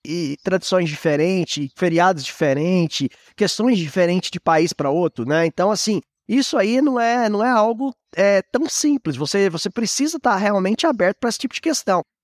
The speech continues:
Se não adianta chegar, por exemplo, eu sei, porque quantas empresas americanas chegaram no Brasil e falharam, ou falharam pela primeira vez? O Walmart era um exemplo que chegou lá tentando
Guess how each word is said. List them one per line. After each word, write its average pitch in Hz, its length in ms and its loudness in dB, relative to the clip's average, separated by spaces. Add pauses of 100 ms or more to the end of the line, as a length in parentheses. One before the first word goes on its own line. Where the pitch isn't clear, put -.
Se - 100 -10
não 233 120 4
adianta 233 320 0
chegar, 202 360 2
por 196 140 -2
exemplo, 165 480 0
eu 147 60 -2
sei, 185 420 0
porque - 180 -8 (360)
quantas 254 640 0
empresas 220 520 0
americanas 196 640 0
chegaram 202 400 0
no 196 80 -2
Brasil 185 440 0
e 202 40 0
falharam, 185 680 0 (300)
ou 180 140 -2
falharam 196 400 2
pela 196 180 -2
primeira 190 340 0
vez? 180 420 2
O 151 60 -4
Walmart 185 440 0
era 185 100 0
um 180 100 0
exemplo 165 300 -2
que - 60 -16
chegou 175 300 -2
lá 180 100 4
tentando 180 400 -2